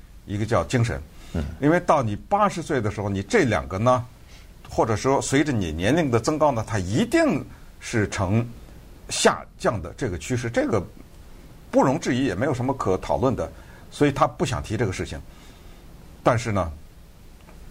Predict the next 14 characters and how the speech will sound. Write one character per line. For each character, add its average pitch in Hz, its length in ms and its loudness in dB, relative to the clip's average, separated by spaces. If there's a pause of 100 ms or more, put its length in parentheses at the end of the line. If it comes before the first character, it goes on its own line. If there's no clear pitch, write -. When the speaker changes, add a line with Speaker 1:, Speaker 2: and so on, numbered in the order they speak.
Speaker 1:
毕 147 140 4
竟 104 220 2
他 110 200 4 (140)
在 104 160 2
领 98 220 -2
导 85 160 0
着 90 100 -4
这 160 100 2
样 104 140 2
的 82 60 -4
一 90 100 -6
个 98 80 -2
国 85 180 -6
家， 101 200 0